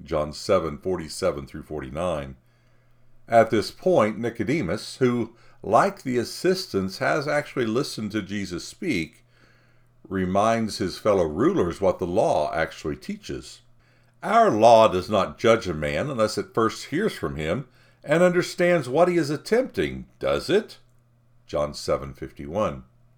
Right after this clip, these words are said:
Three things are happening at once in this scene. First, Nicodemus supports the opinion of those assistants who have heard Jesus teach. Second, Nicodemus negates,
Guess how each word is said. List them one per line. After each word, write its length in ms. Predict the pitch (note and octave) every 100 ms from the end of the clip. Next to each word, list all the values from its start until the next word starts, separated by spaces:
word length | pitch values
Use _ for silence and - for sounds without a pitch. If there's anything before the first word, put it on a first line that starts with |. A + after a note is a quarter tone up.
| _ _ _ _ _ _ _ _ _ _ _ _ _
Three 280 | E3+ A3 G3+
things 480 | - E3+ A#2+ G2+ A2
are 160 | A2+
happening 520 | G#2+ C3 B2 G#2+ G#2
at 160 | G2+ F#2
once 400 | F#2 G#2+ E2 -
in 220 | - F2
this 180 | E2 D#2+
scene. 480 | - B2 F2+ C#2+ C2+ _ _ _ - _ - - _
First, 580 | - D2+ G#2+ C3+ - - _ _
Nicodemus 720 | G#2+ D3+ D#3+ D3+ D3+ D3 - - -
supports 800 | - C3+ - - F3 B2 - -
the 140 | G#2+
opinion 480 | - - C#3+ G#2+ F#2
of 80 | F#2
those 240 | G2+ F#2+
assistants 720 | F2+ - G3 - F#2+ F2 - - _ _
who 120 | C3+
have 220 | C3+ C3+ C3
heard 300 | D3 C#3+ -
Jesus 480 | A#2 A2 G2+ F#2
teach. 600 | - F#3 E3+ - - - _ _ _ _ _ _ -
Second, 680 | - - D#3+ - F2 B2+ - _ _ _
Nicodemus 800 | - B2+ C3+ B2 B2 A#2 G#2+ - -
negates, 880 | G#2+ A#2 G2+ E3 C#3+ - - -